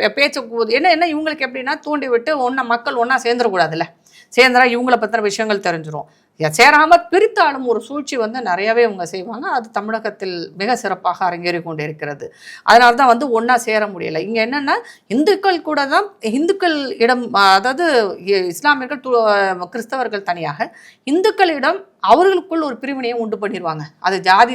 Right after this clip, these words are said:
ரீதியாக இருக்கலாம், இல்ல ஏன்னா மத்த சில பிரச்சனைகளை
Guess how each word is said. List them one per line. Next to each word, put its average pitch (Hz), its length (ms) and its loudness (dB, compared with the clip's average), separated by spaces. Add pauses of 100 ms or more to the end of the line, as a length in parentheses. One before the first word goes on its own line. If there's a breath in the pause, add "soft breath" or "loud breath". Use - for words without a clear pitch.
(100)
ரீதியாக 180 400 -4
இருக்கலாம், - 360 -8 (460 soft breath)
இல்ல 214 240 6
ஏன்னா 208 160 4 (260)
மத்த 202 300 6 (260)
சில 196 120 0 (100)
பிரச்சனைகளை 196 440 -4